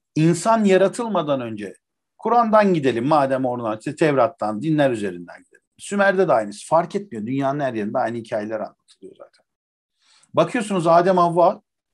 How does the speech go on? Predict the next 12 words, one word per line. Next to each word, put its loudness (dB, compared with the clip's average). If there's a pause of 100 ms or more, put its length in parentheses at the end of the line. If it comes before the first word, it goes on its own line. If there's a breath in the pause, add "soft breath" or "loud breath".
e, -2 (420)
bir -6
de -2
cennette -4
yılan 2
var -2
değil -8
mi -2
ağaçta? -4 (200)
Dolanıp -2
bunları -4
kandırıyor. -10